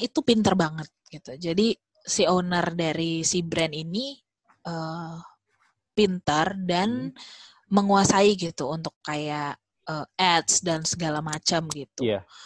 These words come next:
Speaker 1: Em, makanya dia akhirnya goreng sendiri gitu loh. Jadi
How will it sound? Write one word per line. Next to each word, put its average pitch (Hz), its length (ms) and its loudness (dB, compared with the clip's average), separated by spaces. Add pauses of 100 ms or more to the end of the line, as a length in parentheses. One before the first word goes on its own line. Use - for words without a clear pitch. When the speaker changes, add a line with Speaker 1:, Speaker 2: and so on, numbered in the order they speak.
(440)
Speaker 1:
Em, 156 1120 -8 (180)
makanya 175 400 4
dia 233 160 6
akhirnya 208 320 6
goreng 165 300 4
sendiri 196 420 6 (220)
gitu 165 240 -4
loh. 147 240 -2 (800)
Jadi 214 240 6